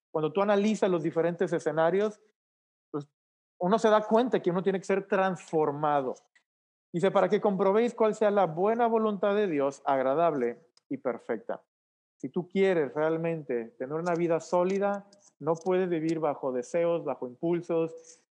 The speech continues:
bajo pensamientos de la carne. Tienes que ir bien certero hacia lo que Dios tiene para tu vida. Y Dios nos indica aquí que esto es una transformación que tiene que darse en nuestra mente, porque no es difícil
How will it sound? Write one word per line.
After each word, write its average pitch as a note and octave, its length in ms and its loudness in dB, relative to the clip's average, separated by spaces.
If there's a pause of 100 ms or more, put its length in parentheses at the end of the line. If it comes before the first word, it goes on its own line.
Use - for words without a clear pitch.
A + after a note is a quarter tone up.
bajo B2 720 0 (520)
pensamientos D#3 800 -2
de C3 80 0
la A2+ 140 -2
carne. A2 320 -2 (600)
Tienes E3 200 -2
que F#3+ 140 2
ir F#3+ 240 0
bien F#3+ 480 -2 (380)
certero F#3 720 2
hacia D3+ 220 0
lo C3 160 -2
que C3 120 -4
Dios F3 340 -2
tiene C#3 300 -2
para G#2+ 240 -2
tu A2+ 180 -8
vida. G#2 260 -4 (480)
Y F3+ 120 -4
Dios F#3 260 2
nos F#3+ 160 0
indica E3+ 300 0
aquí E3+ 180 -4
que E3+ 140 2
esto E3 180 0
es E3 260 -4
una F3+ 200 -2
transformación F3 840 0
que E3+ 100 -2
tiene D#3+ 280 -2
que D#3+ 100 0
darse D3+ 340 2
en C#3 80 -2
nuestra B2+ 300 -2
mente, D#3 260 0
porque C3+ 220 0
no F#3 100 2
es A3 60 2
difícil F#3+ 720 0